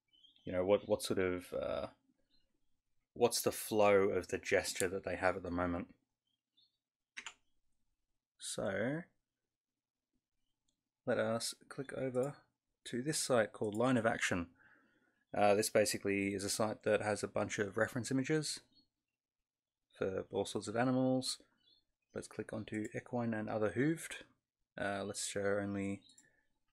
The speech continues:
live ones, just 'cause it's probably gonna be a little bit more lively. The poses are gonna be a little bit more true to form, true to what they actually do, rather than, uh, possibly just posed.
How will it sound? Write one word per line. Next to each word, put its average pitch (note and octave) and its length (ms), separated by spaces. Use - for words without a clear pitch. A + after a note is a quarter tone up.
live B2 260
ones, B2+ 340
just - 180
'cause F#2+ 140
it's G2 100
probably G2 320
gonna F#2 140
be F2 100
a F#2+ 60
little F#2+ 240
bit F#2+ 40
more F#2 280
lively. F#2 380
The F2+ 80
poses F2+ 320
are F#2 40
gonna F2 120
be F#2 100
a F2+ 60
little F#2 180
bit F#2+ 160
more F2+ 340
true F2+ 400
to F2+ 360
form, E2+ 440
true F#2 180
to F2 80
what F2 240
they - 80
actually F2+ 320
do, F#2 160
rather F#2 300
than, F#2 260
uh, G2 160
possibly G2 420
just F2+ 260
posed. E2+ 520